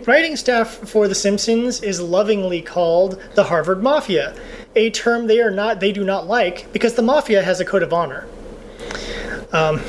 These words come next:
that's, that's the running joke. Basically, it's a, a lot of snobby people, many of which are from the East Coast, and a lot of nepotism. But they're usually highly educated, and that's why The Simpsons tends to be a bit smarter of the way it approaches things.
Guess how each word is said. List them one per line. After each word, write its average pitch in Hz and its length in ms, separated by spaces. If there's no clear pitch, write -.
that's, - 260
that's - 200
the 220 80
running 220 200
joke. 165 240
Basically, 214 540
it's 196 140
a, 185 120
a 254 60
lot 294 260
of 285 80
snobby 202 460
people, 202 580
many 196 500
of 190 140
which 190 200
are 185 140
from 180 180
the 170 100
East 170 160
Coast, 170 420
and 175 400
a 214 80
lot 196 220
of 190 80
nepotism. 170 800
But 202 460
they're 226 100
usually 220 340
highly 202 400
educated, 170 520
and 185 80
that's 175 200
why 190 160
The 190 80
Simpsons 185 480
tends - 300
to - 60
be 247 120
a 214 40
bit 202 180
smarter 180 560
of 190 100
the 180 80
way 170 140
it 165 60
approaches 160 540
things. 226 580